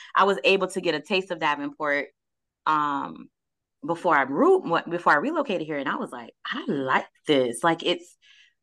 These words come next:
a perfect location for me because I'm like, "Okay, this is outside of a tourist town, <laughs> Orlando,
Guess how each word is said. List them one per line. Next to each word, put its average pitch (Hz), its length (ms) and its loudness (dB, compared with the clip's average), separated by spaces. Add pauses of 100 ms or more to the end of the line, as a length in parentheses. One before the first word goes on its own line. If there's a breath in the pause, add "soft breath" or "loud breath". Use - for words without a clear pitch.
(160)
a 185 80 0
perfect 214 460 0
location 214 600 2
for 165 200 0
me 147 160 0
because 160 280 -4
I'm 208 100 -4
like, 170 220 -6
"Okay, 147 580 -6 (680)
this - 160 0
is 202 260 6
outside 233 420 4
of 208 240 2 (280)
a 156 580 0 (1000)
tourist 208 560 4
town, 165 500 4 (180)
<laughs> - 160 -6
Orlando, 175 880 -2